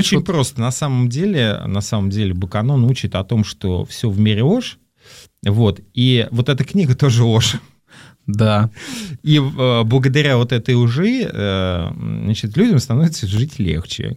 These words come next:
Speaker 1: как считает Баканон.
Speaker 2: Да, но при этом он вводит целый ряд ритуалов,
Speaker 1: Мгм.
Speaker 2: которые люди на острове соблюдают. Да, ещё важная черта, что все жители острова — баканонисты.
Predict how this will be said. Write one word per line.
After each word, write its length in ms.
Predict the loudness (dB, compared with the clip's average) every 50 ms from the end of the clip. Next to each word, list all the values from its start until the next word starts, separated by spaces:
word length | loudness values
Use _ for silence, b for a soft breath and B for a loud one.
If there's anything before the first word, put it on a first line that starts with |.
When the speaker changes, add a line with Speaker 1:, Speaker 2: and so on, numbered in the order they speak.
| -8
Speaker 1:
как 160 | -6 -6 -4
считает 320 | -2 -2 -2 0 -2 -2 -2
Баканон. 420 | -4 -4 -2 -2 -2 -2 -2 0
Speaker 2:
Да, 160 | 0 0 0 2
но 120 | 0 0
при 200 | 2 4 2 4
этом 160 | 4 4 4
он 100 | 4 4
вводит 280 | 4 4 2 0 -2 -4
целый 280 | -2 -2 0 0 0 0
ряд 180 | -2 -2 0
ритуалов, 840 | 0 0 0 2 2 4 4 4 4 4 4 2 2 0 -4 -10 -20 _ _ -4
Speaker 1:
Мгм. 120 | -2 0
Speaker 2:
которые 420 | 2 2 4 4 4 2 2 0 2
люди 220 | 2 4 4 4
на 140 | 4 4 4
острове 240 | 2 0 -2 -4 -6
соблюдают. 440 | -6 -6 -4 -4 -2 -2 -2 -4 B B B B B
Да, 160 | 0 2 2
ещё 220 | 2 0 0 0
важная 320 | 2 4 2 2 2 -2 -2
черта, 320 | -2 -4 -4 -2 -2 -2
что 240 | 0 0 -2 -2 B B B B B B
все 340 | -2 2 4 4 4 4 2
жители 500 | 2 0 0 0 0 -2 -2 -2 -4 -4 -2
острова — 680 | 0 0 0 0 0 0 2 2 2 2 0 -2 -6 -12 -20 -18 _
баканонисты. 920 | -12 -6 -6 -6 -2 0 2 4 4 4 4 4 2 0 -2 -8 -12 -12